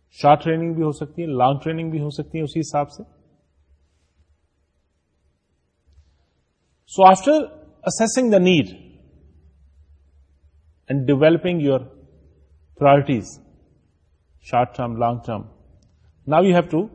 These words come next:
go to next phase and that is designing the training۔ اس میں کیا کرنا ہے آپ نے؟ کون کون سی، سب سے پہلے آپ نے دیکھنا ہے کہ کیا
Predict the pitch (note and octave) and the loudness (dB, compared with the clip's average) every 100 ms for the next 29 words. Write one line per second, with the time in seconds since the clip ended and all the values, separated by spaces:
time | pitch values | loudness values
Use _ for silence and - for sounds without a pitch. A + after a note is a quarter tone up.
0 | - _ _ _ _ B2+ C#3 C3+ B2+ A2+ | -20 _ _ _ _ 0 0 0 -4 -6
1 | - G#2 C#3+ - - _ _ _ A#2 A#2 | -6 -4 -6 -10 -20 _ _ _ -12 -4
2 | B2+ A#2+ D3+ - - _ _ _ _ _ | -2 -2 -8 -8 -18 _ _ _ _ _
3 | B2+ C3+ B2 B2 A#2 G#2+ G#2+ A2 G2 - | -8 -4 -4 -4 -6 -8 -12 -14 -14 -16
4 | - _ _ _ _ _ _ _ _ _ | -20 _ _ _ _ _ _ _ _ _
5 | _ _ _ _ _ _ _ _ _ _ | _ _ _ _ _ _ _ _ _ _
6 | _ _ _ _ _ _ _ _ - - | _ _ _ _ _ _ _ _ -18 -12
7 | F3 F3+ E3 B2+ A#2 G2+ - - _ _ | -6 -2 -2 -2 -6 -8 -12 -20 _ _
8 | _ _ _ _ _ _ _ _ _ _ | _ _ _ _ _ _ _ _ _ _
9 | _ _ _ _ _ _ _ _ _ _ | _ _ _ _ _ _ _ _ _ _
10 | _ _ _ _ _ _ _ _ _ E3 | _ _ _ _ _ _ _ _ _ 0
11 | E3+ F3 E3 C#3+ D#3+ A#3+ - _ _ _ | 0 0 -2 -2 -4 -6 -12 _ _ _
12 | _ _ _ _ _ _ _ _ _ _ | _ _ _ _ _ _ _ _ _ _
13 | _ - D3+ - D#3 D#3 C#3+ C#3+ B2+ G#2+ | _ -8 -6 -4 0 0 0 -2 -4 -4
14 | C#3 C3+ A#2+ - B2+ | -8 -8 -14 -4 -2